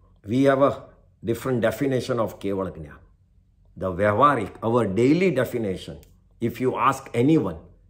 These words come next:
કે કેવળ જ્ઞાન શું છે, તો આપણે simply એનું એક્સપ્લેનેશન એ જ કહીશું કે સંપૂર્ણ જ્ઞાન,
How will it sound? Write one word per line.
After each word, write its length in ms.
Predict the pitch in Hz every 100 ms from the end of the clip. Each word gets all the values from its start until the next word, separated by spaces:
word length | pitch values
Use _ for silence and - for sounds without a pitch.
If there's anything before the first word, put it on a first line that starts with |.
| _
કે 80 | 120
કેવળ 380 | 113 131 156 180
જ્ઞાન 320 | 156 151 147
શું 260 | - 107 90
છે, 200 | - 85 - _ _ _ _ _ _ _ _ _ _ _ _ _ _ _ -
તો 80 |
આપણે 420 | 127 120 123 139 131 -
simply 460 | 131 139 160 160
એનું 600 | 107 - - 120 131 107 - - _ _
એક્સપ્લેનેશન 720 | 104 104 - 139 131 - 110 85 - _ _ _ _ _ _
એ 120 | 120
જ 160 | 135 -
કહીશું 420 | 113 101 - 90
કે 100 | 98
સંપૂર્ણ 640 | 92 110 110 135 143 127 110
જ્ઞાન, 380 | 90 90 90